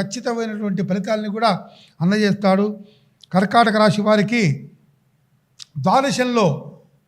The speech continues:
గురుడు ఉన్నాడు. అంతా డబ్బులు వ్యయం, వ్యయం అంటే ఖర్చుతో కూడుకున్నటువంటి జీవితం అయి ఉంటుంది. వచ్చే పైసలు రాకుండా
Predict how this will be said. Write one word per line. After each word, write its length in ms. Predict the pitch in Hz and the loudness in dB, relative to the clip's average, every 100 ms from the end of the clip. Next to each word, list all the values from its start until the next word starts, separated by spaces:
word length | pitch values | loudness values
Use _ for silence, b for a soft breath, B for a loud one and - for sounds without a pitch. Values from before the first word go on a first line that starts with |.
| 156 208 | -4 -2
గురుడు 180 | 262 | -2
ఉన్నాడు. 480 | 233 220 208 220 214 - _ - | -2 0 0 -2 -6 -16 _ -10
అంతా 260 | 208 240 226 | -8 -2 -2
డబ్బులు 720 | 147 175 190 226 214 214 175 | 0 0 -2 -4 -6 -10 -8
వ్యయం, 400 | 185 247 214 - | -4 -4 -6 -8
వ్యయం 360 | 180 233 220 185 | -4 -2 -2 -6
అంటే 200 | 202 240 | -8 -10
ఖర్చుతో 480 | - 202 208 - 302 | -6 -6 -6 -8 -8
కూడుకున్నటువంటి 920 | 247 247 240 226 220 214 196 202 - b b b b b - | -8 -12 -10 -10 -10 -10 -8 -10 -12 b b b b b -4
జీవితం 380 | 139 240 247 220 | -2 0 -2 -2
అయి 160 | 208 | -2
ఉంటుంది. 520 | 202 202 196 220 226 - - | -2 -2 -2 -2 -6 -14 -4
వచ్చే 320 | 185 - 247 | -2 -2 -2
పైసలు 460 | 220 202 214 214 190 | -2 0 -2 -2 -2
రాకుండా 640 | 190 185 196 196 180 156 | -2 -2 -2 0 0 -2